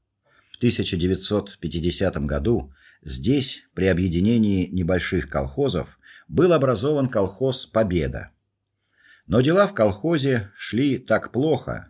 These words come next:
какая уж тут победа. В тысяча девятьсот шестьдесят четвёртом году решением исполкома Петушинского райсовета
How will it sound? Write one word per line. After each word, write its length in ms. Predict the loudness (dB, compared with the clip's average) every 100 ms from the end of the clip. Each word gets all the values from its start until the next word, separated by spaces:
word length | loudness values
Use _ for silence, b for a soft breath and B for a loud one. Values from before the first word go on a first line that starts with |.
| _
какая 360 | -6 0 0 0
уж 140 | -4
тут 200 | -8 -4
победа. 440 | -4 -4 -6 -10 -18 _ _
В 120 | -6
тысяча 420 | 0 2 0 -2
девятьсот 460 | -2 -2 -2 -2 -2
шестьдесят 540 | -6 -6 -4 -2 -2
четвёртом 600 | -4 -6 -2 0 0 0
году 440 | 0 0 2 0 -2 B B
решением 640 | -2 0 2 2 2 2
исполкома 640 | 0 0 -2 0 2 2 0
Петушинского 760 | -2 -4 -2 -2 -2 -2 -2
райсовета 720 | 0 -2 -2 0 0 2 0